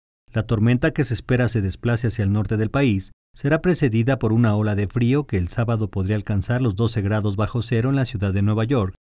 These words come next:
acompañada además por fuertes ráfagas de viento. El gobernador pidió a los residentes del estado a que eviten salir a las calles, salvo que tuvieran una emergencia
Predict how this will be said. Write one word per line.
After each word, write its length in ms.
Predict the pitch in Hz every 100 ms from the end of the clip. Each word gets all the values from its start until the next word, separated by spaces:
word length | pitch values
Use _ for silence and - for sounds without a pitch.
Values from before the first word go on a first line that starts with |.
| -
acompañada 640 | 123 135 120 120 147 160
además 360 | 120 95 123 -
por 160 | 95
fuertes 420 | - 104 - 104
ráfagas 360 | 95 98 101 95
de 100 | 110
viento. 440 | 131 117 - - - _ _ _ _ _ _ _ -
El 140 | 123 113
gobernador 540 | 113 110 104 110 127
pidió 240 | 127 113
a 20 | 117
los 120 | 110
residentes 540 | 110 110 110 113 117
del 140 | 117 110
estado 440 | - 120 113 156
a 80 | 139
que 140 | 104
eviten 320 | 95 123 143
salir 300 | 117 92 101
a 40 | 104
las 200 | 92 -
calles, 440 | 120 113 123 147
salvo 420 | - 117 101 131
que 120 | 131 123
tuvieran 380 | 98 104 104
una 180 | 104 107
emergencia 760 | 107 117 113 143 110 107 95